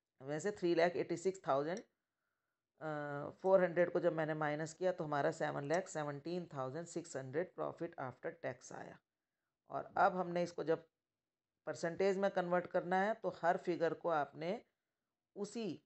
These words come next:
रेलेवेंट जो ईयर है उसी की revenue from operation के फिगर के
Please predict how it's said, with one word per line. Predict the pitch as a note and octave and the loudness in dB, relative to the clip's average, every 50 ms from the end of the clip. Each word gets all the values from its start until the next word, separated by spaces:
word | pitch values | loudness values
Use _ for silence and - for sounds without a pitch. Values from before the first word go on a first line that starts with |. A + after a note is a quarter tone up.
| _ C3+ | _ -2
रेलेवेंट | C#3+ E3 E3+ E3+ F3 G#3 G#3 A3 A3+ A3+ A3 - G3 D#3 | 2 4 4 4 4 2 2 0 -4 -4 -4 -4 -4 0
जो | D3+ F3 F3+ - - | 0 0 0 0 0
ईयर | D#3 D3+ D3+ D3+ D3 | 0 2 2 2 4
है | D#3+ F#3 F#3+ - - | 2 2 0 -2 -8
उसी | E3+ E3+ - F3 E3+ E3+ | -10 -8 -8 -8 -10 -10
की | - - F#3 F#3 | -8 -4 -2 0
revenue | F3 D#3 D3 D3 D3+ D#3 E3 | 0 0 -2 -4 -6 -6 -6
from | E3 E3 E3 D#3+ D#3 B2+ | -2 -2 -2 0 0 0
operation | C#3+ C#3 C#3+ - C#3 C#3 C#3 - D3 C#3 | -2 -2 -2 -2 -4 -4 -4 -6 -8 -8
के | C3+ - D#3 E3 F3+ | -6 -6 -4 -4 -4
फिगर | F3+ F3 D#3+ C#3+ C3+ C#3+ C#3+ | -4 -4 -4 -2 -2 -2 -4
के | - - D3+ D3+ | -4 -8 -8 -8